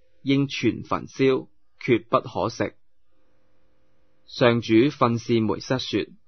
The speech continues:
你告訴亞郎和他的兒子們說，關於贖罪祭的法律如下：贖罪祭犧牲應在宰殺全燔祭犧牲的地方，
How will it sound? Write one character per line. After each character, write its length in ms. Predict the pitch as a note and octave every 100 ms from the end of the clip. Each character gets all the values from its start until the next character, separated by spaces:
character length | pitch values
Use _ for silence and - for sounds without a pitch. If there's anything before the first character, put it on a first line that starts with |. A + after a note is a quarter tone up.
| - - - -
你 300 | - A#2 C#3
告 220 | D3+ C3+ B2
訴 300 | C3 A#2+ A#2
亞 200 | G#2+ C3
郎 300 | G#2 C#2 - - -
和 180 | A2
他 260 | A2+ E3 E3+
的 140 | E3+
兒 400 | E3+ - A2+ F#2
子 220 | - A2 C3+
們 320 | B2 F#2 B2+ - - _
說， 400 | - - A#2 F#2+ - _ - _ - -
關 220 | D3 D3+ D3+
於 240 | D3+ D3+
贖 300 | C#3+ B2 -
罪 220 | - A#2
祭 240 | A#2 A#2+ A2+
的 100 | D3+
法 260 | - B2 G2
律 260 | G#2 G2 - - -
如 180 | G#2+ F2
下： 420 | - G#2+ G#2 B2+ - - - - - - _ _ - - -
贖 280 | - B2+ -
罪 240 | - A#2+
祭 120 | A#2+ A#2+ A#2
犧 280 | C#3 D3+ C#3+
牲 280 | D#3 D3+ - - -
應 200 | D#3 D3+
在 280 | C3+ A#2 A2+
宰 280 | - A2 D3
殺 240 | D#3 B2+
全 380 | - - A2 G#2
燔 240 | G#2+ G#2 G2
祭 120 | A#2+ A2+
犧 280 | B2 D#3+ D#3+
牲 200 | D#3+ D#3
的 100 | D#3
地 240 | - G2+
方， 360 | G#2+ C#3 C#3